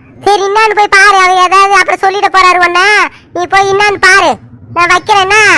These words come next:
இந்த மனுஷனுக்கு இதே தான் வேலை. என்னை எதையாவது சொல்லிட்டே இருக்கணும். இந்த மனுஷனுக்கு என்னை எது சொல்லலாம் தூக்கம் வராதுமா. சரி, சரி, நான் வைக்கிறேன். நான், நான் போய் என்னன்னு பாக்குறேன். இல்ல, அங்கேயே வந்து என்னை அப்ப திட்டுருவாரு.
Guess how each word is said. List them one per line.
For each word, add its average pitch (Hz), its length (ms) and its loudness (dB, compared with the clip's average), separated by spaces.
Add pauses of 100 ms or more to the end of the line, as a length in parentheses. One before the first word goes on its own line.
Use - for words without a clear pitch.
(2000)
இந்த 302 120 0 (120)
மனுஷனுக்கு 330 540 -4
இதே 302 180 -2 (100)
தான் 349 220 0
வேலை. 302 180 2 (300)
என்னை 262 120 -6 (100)
எதையாவது 269 600 0 (340)
சொல்லிட்டே 302 460 -2
இருக்கணும். 339 300 -2
இந்த 294 180 -4
மனுஷனுக்கு 302 440 -2 (160)
என்னை 294 220 -2
எது 277 120 -4 (120)
சொல்லலாம் 311 420 0
தூக்கம் 311 220 -2
வராதுமா. 262 380 0 (440)
சரி, 311 220 0
சரி, 320 160 2
நான் 285 160 0
வைக்கிறேன். 302 320 -2
நான், 269 200 0
நான் 269 160 0
போய் 311 120 0
என்னன்னு 302 300 -2
பாக்குறேன். 269 320 -2 (300)
இல்ல, 285 120 -2 (120)
அங்கேயே 302 300 -2
வந்து 302 160 -4 (100)
என்னை 285 160 -2
அப்ப 262 140 -4 (100)
திட்டுருவாரு. 285 500 0